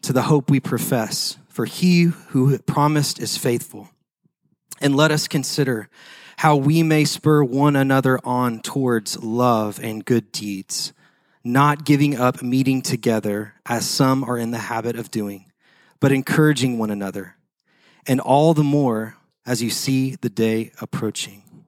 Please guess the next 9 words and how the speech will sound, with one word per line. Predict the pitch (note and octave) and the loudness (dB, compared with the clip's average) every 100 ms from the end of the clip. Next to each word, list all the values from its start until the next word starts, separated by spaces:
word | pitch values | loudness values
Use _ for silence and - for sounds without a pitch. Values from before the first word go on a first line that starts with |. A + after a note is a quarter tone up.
| _ _ | _ _
This | G#2 - | -6 -4
is | G2+ | -2
God's | G#2+ G2+ - | -2 -2 -2
word. | G#2+ F#2+ - _ _ _ _ _ _ _ _ - | -4 -4 -6 _ _ _ _ _ _ _ _ -8
Let's | A#2+ | -6
pray | - - A2+ | 0 2 2
for | - A2+ | 2 -2
a | |
moment. | G#2+ A2 G#2+ G2 | 0 -2 -2 -6